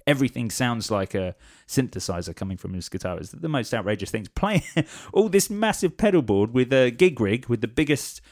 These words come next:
size gig rig switcher, um, all of that, and, uh, he was playing through, um, an Epiphone Les Paul, one of the bolt-on ones, <laughs> where he'd, um, he'd just taken out the pickups and put some sort of Gretsch pickup in the bridge, and that was,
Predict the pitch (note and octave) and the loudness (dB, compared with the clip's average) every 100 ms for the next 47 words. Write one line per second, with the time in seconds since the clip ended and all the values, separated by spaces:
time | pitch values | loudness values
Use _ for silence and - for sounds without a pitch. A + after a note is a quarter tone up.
0 | _ - C#3+ B2+ A#2 - - - C3 A#2+ | _ -4 0 2 0 -6 -8 0 2 4
1 | A#2 G#2 - - - - F2+ G#2+ - - | 0 0 -6 0 0 0 -4 -6 -10 -20
2 | _ - A#2 A#2+ A#2+ A#2+ A#2+ - - G3+ | _ -2 4 4 4 0 -2 -4 2 4
3 | D#3 B2+ A2+ C3 _ - B2 B2 B2 A2 | 4 2 0 -2 _ 2 4 4 0 2
4 | B2+ B2+ B2 C#3 C3 - D3 C3+ - C#3+ | 4 6 6 4 2 0 0 0 -2 2
5 | C#3 C3 B2 - A2+ A2+ A2+ G#2+ A#2+ - | 4 4 2 0 0 0 0 -2 -4 -2
6 | C3 - - C3+ C3 B2+ C3 - E3 A2 | -4 -2 0 0 2 4 2 4 2 4
7 | F#2+ - _ _ _ A#2+ B2 - A2 D3 | 2 -4 _ _ _ 0 2 0 2 4
8 | D#3+ G#2+ G2+ F2+ G2 B2+ - - - - | 4 2 0 0 -2 -4 -8 -10 -6 -6
9 | - - _ _ D3+ - _ - - - | -8 -14 _ _ -4 -4 _ -20 -20 -20
10 | - - D3+ D3 D3+ C#3 D3 C#3+ C3+ - | -10 0 2 6 4 6 6 4 2 -2
11 | A#2+ C3+ D3+ - D3+ D3+ C3 G#2+ - C#3+ | 2 4 2 2 0 2 0 0 0 2
12 | G#2+ - A2 G2+ B2+ - G#2+ - A2+ G2 | 0 -2 -4 -2 -2 -2 -4 -2 -2 -2
13 | - - - - G#2+ F#2+ F2+ F#2 F#2 A2+ | -4 -4 -4 -6 -4 -4 -6 -4 0 0
14 | G2 - F#2+ F#2 F#2+ F#2 - | 0 -4 -6 -6 -6 -8 -14